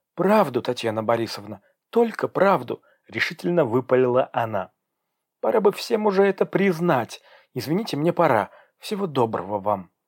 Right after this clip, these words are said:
Девушка отключила звук на телефоне и оставила его на кухне, а сама вернулась к дочери. Легла рядышком, чувствуя, как внутри осуждающе скалится совесть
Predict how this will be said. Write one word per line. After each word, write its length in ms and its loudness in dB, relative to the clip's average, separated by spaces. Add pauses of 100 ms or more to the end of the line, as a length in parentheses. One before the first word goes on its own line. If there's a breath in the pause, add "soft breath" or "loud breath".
(420)
Девушка 580 -2
отключила 880 0
звук 420 -4
на 100 -6
телефоне 640 -4 (300 loud breath)
и 100 -2
оставила 600 2
его 280 2
на 160 2
кухне, 540 -6 (340 soft breath)
а 140 -4
сама 320 2
вернулась 640 0
к 80 -8
дочери. 520 -4 (420)
Легла 360 2
рядышком, 540 0
чувствуя, 480 -2
как 280 -2
внутри 440 -2
осуждающе 1200 2
скалится 680 -2
совесть 640 -2